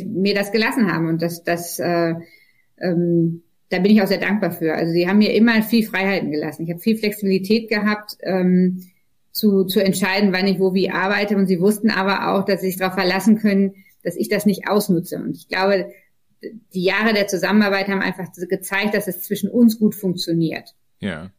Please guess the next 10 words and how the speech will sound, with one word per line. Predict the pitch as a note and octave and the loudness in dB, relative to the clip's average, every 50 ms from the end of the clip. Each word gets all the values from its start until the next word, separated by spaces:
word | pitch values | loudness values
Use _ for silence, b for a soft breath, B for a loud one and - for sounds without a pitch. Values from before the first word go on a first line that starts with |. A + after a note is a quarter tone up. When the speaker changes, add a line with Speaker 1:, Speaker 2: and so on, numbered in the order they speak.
| _ _ | _ _
Speaker 1:
Und, | - G3+ G3 F#3+ F#3+ F#3+ F#3 E3 F#3+ | -4 -2 0 0 0 0 0 0 -2
ähm, | F#3+ F#3 F3+ F3+ F3+ F#3 | -2 0 0 0 2 0
ich | F#3 F3+ F3+ - | 0 -2 -2 -4
glaube, | G3 G3 G3 G#3 G#3 G#3+ G#3+ G#3+ G#3 G3+ - | -2 0 2 2 4 4 4 2 0 0 -2
tatsächlicherweise | - G3 F#3+ - G#3+ G#3+ G#3 A3 A3 A3 G#3+ G#3+ G#3+ F#3+ F3+ G3 G3 G3+ G3+ G#3 G3 G#3 G#3 G#3 G#3 - - | -2 -4 -2 -2 -2 0 2 4 4 4 2 2 0 -2 0 0 0 0 0 0 0 0 0 0 0 -2 -2
ist | - G#3+ - - | -4 -4 -2 -2
das | G#3 G3+ - | -2 0 2
nicht | G#3+ G#3+ - - | 0 0 0 -2
ganz | G#3+ G#3 G#3 G3 - | -2 -2 -2 -2 -4
einfach, | - - F3 G#3 F#3+ - G#3 G3+ G3 F#3+ - | -6 -4 -2 -2 -2 -2 0 0 0 -2 -2